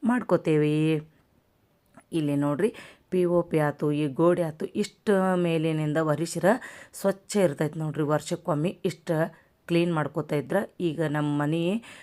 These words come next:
ಆಗಸ್ಟ್ ಹದಿನೈದಕ್ಕೆ ಐದು ವರ್ಷ ಕಂಪ್ಲೀಟ್ ಆಗತೈತಿ. ನೋಡ್ಬೋದು ನೀವು, ಪಿ ಓ ಪಿ ಆಯ್ತು, ಗೋಡೆ ಆಯ್ತು, ಪೂರ ಕ್ಲೀನ್ ಅಂದ್ರೆ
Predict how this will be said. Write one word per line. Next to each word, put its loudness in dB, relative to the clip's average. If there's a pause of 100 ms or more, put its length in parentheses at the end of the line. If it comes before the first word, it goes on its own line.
(280)
ಆಗಸ್ಟ್ 0
ಹದಿನೈದಕ್ಕೆ -2
ಐದು 2
ವರ್ಷ -2 (220)
ಕಂಪ್ಲೀಟ್ 0
ಆಗತೈತಿ. 0 (340)
ನೋಡ್ಬೋದು 0
ನೀವು, -4
ಪಿ -2
ಓ 0
ಪಿ -8
ಆಯ್ತು, 0
ಗೋಡೆ 0
ಆಯ್ತು, 0 (340)
ಪೂರ 6
ಕ್ಲೀನ್ -2
ಅಂದ್ರೆ -4